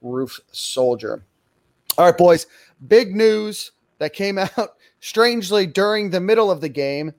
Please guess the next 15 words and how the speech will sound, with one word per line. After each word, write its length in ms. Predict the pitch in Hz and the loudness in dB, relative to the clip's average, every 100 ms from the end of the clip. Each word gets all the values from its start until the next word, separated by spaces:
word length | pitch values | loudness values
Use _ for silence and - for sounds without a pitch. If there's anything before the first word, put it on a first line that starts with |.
| - | -10
uh, 220 | 139 139 | -6 -6
as 240 | 139 156 147 | -4 -6 -6
it 40 | |
was 160 | 143 131 | -14 -14
confirmed 680 | - 147 139 147 147 151 - _ _ | -12 -12 -10 -8 -6 -6 -10 _ _
that 220 | 151 139 - | -2 -2 0
former 340 | 175 175 170 | 2 4 2
five-star 680 | - 165 156 151 - 156 147 | 2 2 2 -2 2 2 2
running 320 | 135 147 151 | 2 0 2
back 240 | 147 143 135 | 2 2 0
from 200 | 139 135 | -6 -2
Lakeland, 420 | 143 139 135 123 | -2 -2 -8 -6
Florida, 340 | - 143 139 | -2 0 0
DeMarcus 560 | 131 135 139 135 131 - | -2 -2 -2 -2 -8 -2
Bowman, 400 | 139 143 139 | 0 0 -2